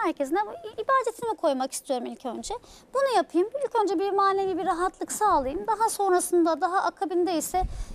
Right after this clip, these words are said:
e, ben işimi devam ettiriyorum," derse, "Yapabilirim, işimi daha hızlı, daha aktif, beynimi daha rahat şekilde çalışıyorum." derse otomatikman çalışır.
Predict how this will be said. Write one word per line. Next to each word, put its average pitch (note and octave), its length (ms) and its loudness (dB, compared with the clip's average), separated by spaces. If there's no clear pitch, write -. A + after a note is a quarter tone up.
e, D4 200 4
ben F4+ 140 4
işimi F4 360 0
devam E4+ 340 2
ettiriyorum," F4 580 -2
derse, A4 500 0
"Yapabilirim, E4 720 2
işimi F4+ 340 2
daha E4+ 180 6
hızlı, F4+ 380 -2
daha D4+ 180 0
aktif, - 500 -2
beynimi D#4 380 2
daha D#4 200 2
rahat F4 300 0
şekilde D4+ 300 -4
çalışıyorum." D#4+ 540 -2
derse A4+ 300 -2
otomatikman D#4+ 680 0
çalışır. - 460 -10